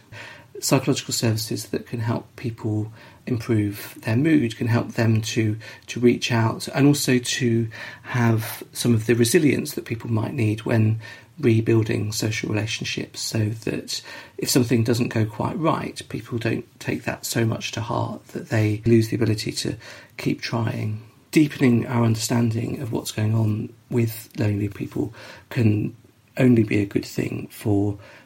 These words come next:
tackling what is a really serious problem, because it goes right to the heart of what it is to be human and what makes us feel valued and what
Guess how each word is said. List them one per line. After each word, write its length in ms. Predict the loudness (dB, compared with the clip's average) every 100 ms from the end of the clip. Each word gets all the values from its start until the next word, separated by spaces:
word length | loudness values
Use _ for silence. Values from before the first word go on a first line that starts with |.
| -12
tackling 520 | -6 -4 -2 -2 0
what 180 | -2 -2
is 340 | -2 -2 -6 -10 -20 -12 -2
a 80 |
really 400 | 2 4 2 0 -6
serious 460 | 2 4 4 2
problem, 380 | -4 -6 -4 -6
because 180 | -4 -2
it 80 | 0
goes 420 | 4 4 2 -2 -12 -20 _ -2
right 420 | 0 0 -2 -10 -12 -10
to 140 | -4 -2
the 80 |
heart 420 | 0 0 -2 -2 -8
of 120 | -8
what 200 | -8 -6
it 80 | -2
is 380 | -2 -2 -6 -8 -16 -20 -20 -14
to 120 | -4
be 100 | -4
human 640 | 0 0 2 2 2 0 0
and 220 | -2 -2
what 200 | -6 -6
makes 240 | -6 -8 -8
us 80 |
feel 180 | -4 -4
valued 560 | 0 0 0 -2 -4 -6
and 180 | -6 -6
what 320 | -6 -8